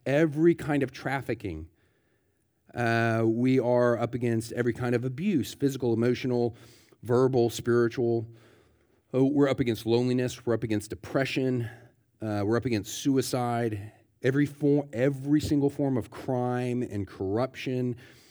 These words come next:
every form of selfishness, every form of sickness, every all suffering,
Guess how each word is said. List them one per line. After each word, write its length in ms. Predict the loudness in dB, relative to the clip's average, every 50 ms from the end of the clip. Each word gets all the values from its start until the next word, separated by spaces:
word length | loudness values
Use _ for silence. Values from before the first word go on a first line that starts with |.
| _ _ -12
every 200 | -10 -8 -8 -6
form 240 | -4 0 2 2
of 100 | 2 2
selfishness, 800 | 2 4 4 4 4 6 4 2 2 2 0 0 0 -2 -4 -8 -16 -10 -4
every 180 | -2 0 0 0
form 460 | 0 0 0 2 2 2 2 0 -2 -4 -14 -20 -20 _ -16 -4
of 220 | 0 0 0 0 0
sickness, 880 | -4 -6 -6 -2 0 0 0 2 2 2 2 2 0 -4 -8 -14 -16 -20 -20 _ _ -2
every 260 | -2 0 2 0 0 -2 -8 -12 -12 -14 -20 -20 -20 -20 _ _ _ 2
all 640 | 6 8 10 12 12 12 12 10 10 10 8 6 4 2
suffering, 640 | -2 -6 -4 -4 -4 -2 -4 -6 -6 -6 -6 -10